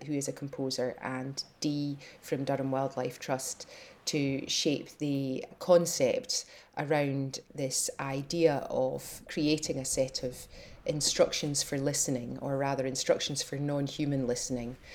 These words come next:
because our, our focus has been to think about ways in which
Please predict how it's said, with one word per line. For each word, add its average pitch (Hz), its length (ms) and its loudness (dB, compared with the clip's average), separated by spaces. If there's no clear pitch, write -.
because 143 600 2
our, 143 380 4
our 147 200 0
focus 170 680 2
has 131 240 2
been 135 400 0
to - 140 -2
think 160 280 6
about 139 240 6
ways 143 300 2
in 131 160 -2
which - 420 2